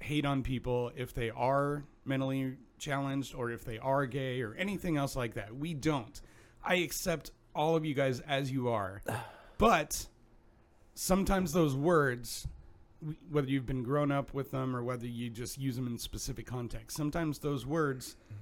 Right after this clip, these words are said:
Speaker 1: are still okay
Speaker 2: Okay.
Speaker 1: to say, I believe.
Speaker 2: Now let's get to Nick advice over here. Nick's advice, Punkast's advice, is saying if, uh, I had someone special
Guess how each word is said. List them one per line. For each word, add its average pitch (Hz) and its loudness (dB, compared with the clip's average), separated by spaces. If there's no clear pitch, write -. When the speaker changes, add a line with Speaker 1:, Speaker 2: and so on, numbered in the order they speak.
Speaker 1:
are 143 0
still 139 -2
okay 123 6
Speaker 2:
Okay. 127 4
Speaker 1:
to 113 -2
say, 117 -2
I 98 0
believe. - -2
Speaker 2:
Now 110 8
let's 127 8
get 143 6
to 120 2
Nick 107 6
advice 85 4
over 82 -2
here. 80 -4
Nick's 147 10
advice, 143 12
Punkast's 165 12
advice, 117 12
is 120 10
saying 139 8
if, 120 8
uh, 117 6
I 143 8
had 156 12
someone 143 4
special 127 8